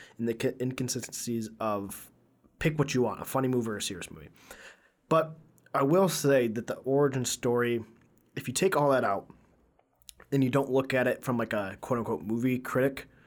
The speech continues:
perspective and you just enjoy the movie, I will say that the origin story of her is kinda cool, right? She's a, she's a human that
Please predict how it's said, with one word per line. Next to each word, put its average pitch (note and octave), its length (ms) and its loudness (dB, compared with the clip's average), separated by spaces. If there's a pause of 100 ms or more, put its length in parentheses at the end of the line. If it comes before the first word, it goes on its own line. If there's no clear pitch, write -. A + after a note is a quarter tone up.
(120)
perspective D3 480 0
and A2+ 120 2
you G#2+ 60 -2
just A2 240 -4 (560)
enjoy G#2 460 -4
the G#2 60 -4
movie, A#2 380 -2 (960)
I B2+ 140 2
will D#3 220 6
say D3 240 2
that G#2+ 100 2
the - 60 -8
origin C#3 320 4
story A#2 300 0
of G#2+ 120 -2
her G#2+ 120 -6
is G2+ 80 -6
kinda F#2 220 -6
cool, D#2 300 -12 (120)
right? G#2+ 260 -4
She's G#2+ 200 -8
a, G2+ 200 -6
she's A2 200 -6
a G2+ 40 -6
human E3+ 680 2 (440)
that A#2 520 0